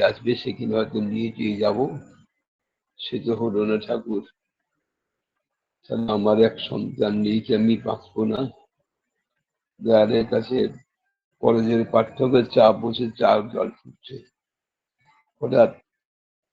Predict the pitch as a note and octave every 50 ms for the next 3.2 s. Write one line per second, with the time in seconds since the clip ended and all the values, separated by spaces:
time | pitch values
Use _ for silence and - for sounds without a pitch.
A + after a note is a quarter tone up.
0 | _ _ _ _ _ _ _ _ _ _ _ - A#2 A2+ A2 G#2+ A2+ A2+ F#2+ -
1 | - _ _ _ _ _ _ _ _ _ _ _ _ _ _ _ _ _ _ _
2 | _ _ - A2+ A2 G#2 G2+ G2+ G2 - - - - - - A2 A2 G#2+ - -
3 | - B2+ G#2+ F2